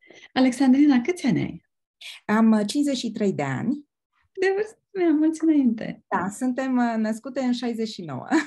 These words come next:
Speaker 2: <laughs>
Speaker 1: Exact. Da. Bun. Um,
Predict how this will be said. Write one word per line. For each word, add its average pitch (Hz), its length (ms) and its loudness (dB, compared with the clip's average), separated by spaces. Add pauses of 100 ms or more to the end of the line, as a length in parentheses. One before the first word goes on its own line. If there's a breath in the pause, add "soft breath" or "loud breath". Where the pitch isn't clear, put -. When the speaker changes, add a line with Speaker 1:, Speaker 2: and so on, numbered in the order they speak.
(180)
Speaker 2:
<laughs> - 420 -4
Speaker 1:
Exact. - 560 -8 (960 loud breath)
Da. 226 420 -6 (840 soft breath)
Bun. 262 640 -4 (960)
Um, 196 640 -6